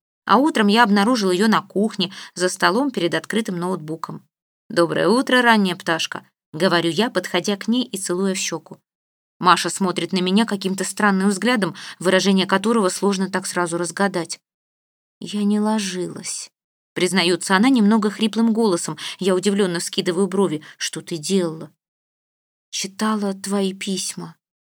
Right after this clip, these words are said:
говорит Маша и, протягивая руку, обхватывает пальцами мою ладонь. Внутри меня что-то тревожно замирает, когда я понимаю, что вижу в ее глазах.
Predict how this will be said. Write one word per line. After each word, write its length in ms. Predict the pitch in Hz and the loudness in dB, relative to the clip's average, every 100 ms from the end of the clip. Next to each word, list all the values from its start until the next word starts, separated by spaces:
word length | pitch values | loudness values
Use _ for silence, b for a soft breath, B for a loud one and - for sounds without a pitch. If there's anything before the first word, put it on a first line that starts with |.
| _ _ _ | _ _ _
говорит 440 | - 165 165 - | 0 2 2 2
Маша 320 | 208 247 - | 4 4 4
и, 40 | 190 | 0
протягивая 600 | 185 190 214 185 190 196 | 0 0 0 0 2 2
руку, 240 | 247 - | 0 2
обхватывает 760 | 196 196 - 240 233 214 208 - | 2 0 -2 -2 0 0 -2 0
пальцами 420 | 254 254 202 196 | -2 0 0 2
мою 260 | 190 202 | 2 2
ладонь. 420 | 233 - 196 165 135 B B | 2 0 0 -2 -4 B B
Внутри 320 | 170 180 - | -4 -2 0
меня 240 | 185 185 196 | 0 2 0
что-то 300 | 196 190 185 | 0 -4 -2
тревожно 480 | 208 208 175 165 160 | -2 0 0 0 -4
замирает, 480 | 175 180 220 240 | -2 0 0 -2
когда 260 | - 165 175 | -4 -4 -2
я 80 | 160 | -2
понимаю, 460 | 180 175 202 220 | -2 0 2 2
что 320 | 190 - 226 180 | 0 -2 -2 0
вижу 380 | 190 196 160 | 0 0 -2
в 80 | 147 | -2
ее 200 | 185 185 | 0 0
глазах. 480 | 156 185 190 175 - | -2 -4 0 -2 -2